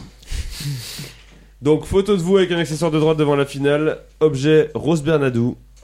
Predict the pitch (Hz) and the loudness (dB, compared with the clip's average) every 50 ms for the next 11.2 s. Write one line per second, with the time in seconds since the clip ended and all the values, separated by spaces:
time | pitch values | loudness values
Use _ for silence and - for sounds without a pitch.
0 | - - - - 113 113 113 - 151 151 - - - - - 131 - 123 113 - | -20 -8 -4 -2 -2 -2 -4 -8 -12 -14 -14 -18 -20 -16 -14 -10 -8 -8 -8 -8
1 | 110 107 101 95 95 - 135 151 135 123 131 143 170 185 185 - - 165 180 196 | -8 -6 -4 -4 -4 -2 -2 -2 -2 0 2 2 2 2 0 -2 -6 -2 -2 -2
2 | 190 190 135 117 120 120 123 127 123 120 123 120 120 139 151 143 135 123 117 123 | -2 -2 -4 -4 -2 0 0 0 0 -2 -2 -2 -2 -2 -4 -6 -6 -4 -4 -4
3 | 143 143 113 110 110 110 120 135 135 135 131 123 135 139 147 147 139 139 151 143 | -4 -4 -6 -6 -6 -4 -4 -6 -6 -8 -8 -6 -4 -4 -6 -8 -10 -12 -14 -16
4 | - - - - - - - - 160 147 160 185 202 165 139 117 110 113 107 107 | -16 -20 -20 -20 -20 -12 -6 -2 0 0 2 2 2 2 2 0 0 -2 -4 -4
5 | 104 101 95 95 98 98 - - 110 107 98 110 110 107 101 - 104 95 - - | -4 -4 -4 -4 -6 -6 -6 -8 -10 -10 -10 -12 -12 -12 -12 -12 -14 -12 -8 -8
6 | 127 127 - - - - 147 185 220 220 196 190 214 190 196 220 147 - 202 175 | -8 -8 -10 -10 -8 -4 -2 0 2 2 0 0 -4 -2 -2 -2 -2 -2 -2 -4
7 | 196 180 180 185 202 214 208 190 180 170 170 165 175 180 180 180 - - 190 185 | -4 -4 -2 0 0 2 2 0 -2 -2 -2 -2 -2 -2 -4 -4 -4 -4 -2 0
8 | 202 202 180 156 - - 156 151 - 185 - - 190 - - - 202 185 - - | 0 0 0 -2 -2 -4 -4 -4 -2 -4 -2 -4 -6 -6 -4 -2 -2 -2 0 2
9 | 240 233 208 190 - - 165 180 147 113 - - - - - - - 120 131 147 | 2 2 2 0 -2 -2 -4 -4 -4 -6 -8 -12 -16 -20 -10 -6 0 2 2 2
10 | - 139 127 - 143 151 175 185 143 127 107 110 113 - - 143 123 110 98 92 | 2 0 0 0 2 2 2 2 0 0 0 0 -2 -2 -4 -6 -4 -4 -6 -8
11 | - - - - | -8 -12 -18 -18